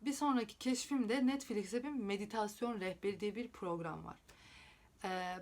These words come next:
ben bir, böyle bir, bir buçuk senedir falan gerçekten böyle belli zamanlarda meditasyon yapıyorum. Çok da iyi geliyor bana. Gerçekten çok da faydalı olduğunu düşünüyorum. Ee, meditasyon rehberi de işte ha-, belli başlıklarda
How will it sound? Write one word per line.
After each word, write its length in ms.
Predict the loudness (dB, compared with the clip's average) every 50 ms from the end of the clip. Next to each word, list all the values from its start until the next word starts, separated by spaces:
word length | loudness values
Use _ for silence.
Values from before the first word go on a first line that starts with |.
| 2
ben 280 | 2 4 4 2 0 -2
bir, 160 | -2 0 2
böyle 220 | 2 2 2 2 4
bir, 300 | 4 4 4 4 2 2
bir 220 | 2 2 2 2
buçuk 220 | -2 -4 -6 -8
senedir 340 | -6 -6 -4 -2 -2 -2 -2
falan 380 | -2 -2 0 2 2 2 0 -2 -6 -14 -16 -2 2
gerçekten 540 | 2 2 2 0 -2 0 2 2 2 4
böyle 380 | 4 4 4 4 2 2 2 4
belli 220 | 4 4 4 2
zamanlarda 540 | 0 0 0 0 0 -2 -2 -2 0 0 0
meditasyon 600 | 0 0 -2 -2 -2 -2 -4 -6 -4 -4 -6 -4 -2
yapıyorum. 580 | -4 -4 -4 -6 -6 -4 -4 -4 -4 -6 -10 -14 -20 -20 -20 -16 -10
Çok 280 | -8 -8 -8 -4 -2
da 300 | 0 2 2 2 0 -2 -8 _ -8
iyi 220 | -2 0 0 0 0
geliyor 380 | 0 0 0 0 -2 -2 -2
bana. 200 | -2 -2 -4 -4
Gerçekten 560 | -2 0 0 0 0 -2 -8 -10 -8 -10 -10
çok 240 | -10 -10 -12 -8 -6
da 60 | -8
faydalı 440 | -6 -6 -6 -6 -6 -4 -4 -4 -2
olduğunu 420 | -2 -2 -4 -4 -6 -8 -8 -8 -8
düşünüyorum. 580 | -8 -8 -8 -8 -6 -6 -4 -4 -4 -4 -6 -8 -12 -16 -16 -18 -18 -20 -20 -20 -6 -2
Ee, 340 | 0 0 2 0 0 0 0 2
meditasyon 560 | 2 2 2 2 0 -2 -2 0 2 4 4
rehberi 380 | 4 4 4 2 2 0 2 0
de 60 | -2
işte 320 | -4 -2 -2 -2 -2 -2 -2 -6 -14 -10
ha-, 200 | -6 -6 -6 -6 -8 -14 -20 _ -20 -2 2
belli 320 | 4 6 6 4 4 6 6
başlıklarda 960 | 6 6 4 0 -6 -8 -6 0 2 2 2 2 4 4 6 6 6 4 2